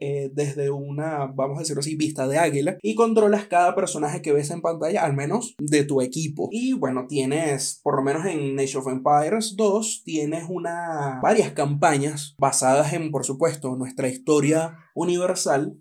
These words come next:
¿ok? Tienes a personajes como Juana de Arco, tienes a personajes como Genghis Khan, y sigues a cada uno, le sigues a cada uno su campaña, ¿ok? Entonces en esto controlas, por supuesto, unidades militares, controlas unidades civiles,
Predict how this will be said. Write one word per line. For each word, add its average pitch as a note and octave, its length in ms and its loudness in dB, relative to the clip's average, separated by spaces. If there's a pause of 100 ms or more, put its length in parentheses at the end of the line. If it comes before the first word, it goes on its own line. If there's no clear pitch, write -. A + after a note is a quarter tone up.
¿ok? - 180 -10 (180)
Tienes C#3 200 -4
a D#3+ 100 -4
personajes C#3+ 520 -4
como D#3+ 380 -2
Juana C3 280 -2
de C#3 80 2
Arco, D3 540 0 (180)
tienes D#3+ 220 -6
a - 60 -8
personajes C#3+ 420 -4
como C#3+ 240 -2
Genghis C#3 400 -2
Khan, E3+ 380 -2 (340)
y G3+ 140 0
sigues A3 420 4
a G#3 80 0
cada E3+ 320 2
uno, F3 460 -4
le C#3+ 100 -2
sigues A#3+ 240 4
a D#3 80 2
cada D3+ 160 2
uno D#3 240 -4
su D#3+ 240 -2
campaña, A2 600 -8 (180)
¿ok? C#3+ 80 -10 (440)
Entonces G#3+ 320 6
en A3+ 120 6
esto G#3+ 260 4 (200)
controlas, F#3 640 6
por F3+ 160 -2
supuesto, F3+ 400 0
unidades D#3+ 340 2
militares, E3 600 2
controlas D3+ 800 -4 (160)
unidades D#3 520 4
civiles, E3+ 760 0